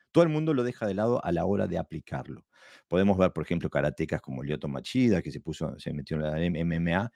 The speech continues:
En ningún momento hizo una técnica de Quijón de karate para noquear a nadie. Sí, eh, trascendió al Quijón de karate inmediatamente.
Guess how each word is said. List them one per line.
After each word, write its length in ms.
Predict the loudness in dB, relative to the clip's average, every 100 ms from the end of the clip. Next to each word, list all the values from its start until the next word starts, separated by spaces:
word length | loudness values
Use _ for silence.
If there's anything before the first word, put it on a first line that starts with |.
| _ _ _
En 180 | 6
ningún 380 | 8 8 8 8
momento 400 | 6 6 2 2
hizo 220 | -2 0
una 140 | -2 -2
técnica 380 | -2 -4 -2 -2
de 100 | -4
Quijón 280 | -6 -4
de 140 | -2 -2
karate 560 | 0 2 2 0 0 -4 _ _ _ _ _ _ _ _ _ _
para 220 | 2 4
noquear 380 | 4 2 2 2
a 60 | 4
nadie. 360 | 2 2 -2 -12 _ _ _
Sí, 200 | -12 -12
eh, 400 | -8 -8 -8 -12 _ 0
trascendió 480 | 0 2 2 4
al 100 | 4
Quijón 240 | 4 -2 -2
de 80 | -2
karate 320 | -2 -2 -4
inmediatamente. 760 | -2 -2 0 -2 -6 -12 -16